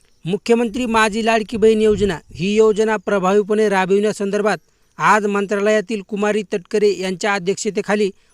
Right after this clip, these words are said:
बैठक घेण्यात आली. या बैठकीला महिला व बालविकास विभागाचे सचिव डॉक्टर अनुपम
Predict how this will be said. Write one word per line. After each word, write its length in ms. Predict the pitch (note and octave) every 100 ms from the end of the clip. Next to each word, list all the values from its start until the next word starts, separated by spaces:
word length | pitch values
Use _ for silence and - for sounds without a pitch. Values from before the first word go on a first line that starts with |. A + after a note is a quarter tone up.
| -
बैठक 300 | D#3+ F#3+ A3
घेण्यात 340 | E3+ F3 G3 F3+
आली. 260 | F3 C#3 - _ _ -
या 220 | D#3+ G3+
बैठकीला 600 | G#3 G#3+ G#3 G#3+ A3 A3
महिला 560 | G3+ E3+ F3+ F3 G3 G#3+
व 120 | A3
बालविकास 960 | F#3+ F#3+ G3 G3 G3 G#3 - A3+ A3 A3
विभागाचे 560 | F#3 G3+ G3+ - G#3 F3 _ _ _ -
सचिव 400 | G#3 G3+ B3 A#3+
डॉक्टर 420 | G3+ G#3 A#3 G#3 -
अनुपम 480 | F#3 G#3+ G3 A#3